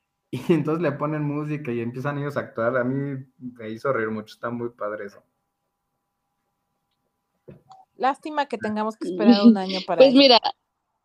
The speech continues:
Speaker 3: exacto, o sea, eh, es
Speaker 1: Dos
Speaker 3: este,
Speaker 1: años.
Speaker 3: ¿cómo se llama? Ellos o sea, el humor de ellos está increíble, está maravilloso, pero sí vamos a tener que esperar bastante.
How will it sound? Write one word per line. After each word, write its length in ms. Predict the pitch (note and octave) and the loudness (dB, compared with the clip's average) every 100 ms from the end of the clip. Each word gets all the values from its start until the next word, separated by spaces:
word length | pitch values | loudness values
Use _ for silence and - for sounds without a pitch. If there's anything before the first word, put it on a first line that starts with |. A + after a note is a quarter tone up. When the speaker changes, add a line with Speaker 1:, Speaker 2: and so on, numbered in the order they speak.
| _ _ _ _ _ _ _ _ _ _ _ _ _ - - | _ _ _ _ _ _ _ _ _ _ _ _ _ -20 -4
Speaker 3:
exacto, 960 | G#3+ A3+ A3+ B3 A#3 G#3+ - G3+ F3 | 4 4 6 6 8 6 2 4 4
o 60 | D#3 | 2
sea, 480 | - G3 G3 G3 F#3 | 4 8 10 10 8
eh, 300 | G#2+ C#3+ - _ - _ _ _ _ _ _ _ _ _ _ | 6 0 -4 _ -20 _ _ _ _ _ _ _ _ _ _
es 400 | - A#3+ D4+ E4 | 2 6 8 6
Speaker 1:
Dos 360 | - F#4 E3+ G#3+ | 4 6 6 6
Speaker 3:
este, 60 | A3+ | 8
Speaker 1:
años. 800 | G#3 G3 G3 F3 - - - A3+ | 8 8 8 6 2 -8 -14 6
Speaker 3:
¿cómo 200 | B3 D#4 | 8 8
se 60 | C#4 | 6
llama? 180 | A#3 A#3+ | 4 4
Ellos 220 | - B3 C4+ C#4 - _ _ - | 6 6 4 0 0 _ _ 0
o 20 | |
sea, 160 | A3+ G#3 - - | 4 4 0 -6
el 320 | - G#3+ B3 | 2 4 4
humor 380 | A3+ A#3+ C4+ F#4 | 4 6 6 6
de 180 | F4+ | 4
ellos 280 | B3 B3+ C#4 | 4 4 2
está 360 | B3 G#3 G3+ G#3 | 0 4 6 6
increíble, 680 | A3+ B3+ G3 F#3+ G#3 G3 | 2 -2 0 0 -2 -2
está 220 | A3 - G3+ | -2 0 0
maravilloso, 720 | G#3 G3+ F#3+ E3+ F3 F#3+ G3 | 4 2 2 2 2 2 0
pero 220 | F#3 F#3 | 2 2
sí 100 | G3 | 4
vamos 220 | A3+ G#3+ | 4 4
a 100 | G3+ | 4
tener 240 | F#3 F3 E3+ | 0 0 -2
que 80 | G3+ | -4
esperar 460 | - E3+ E3 F3 | 2 6 6 6
bastante. 1200 | F3+ F#3 D#3+ - _ F3+ F3 E3+ G3 E3+ D3+ C#3 | 6 6 6 2 _ 6 6 4 0 -4 -4 -4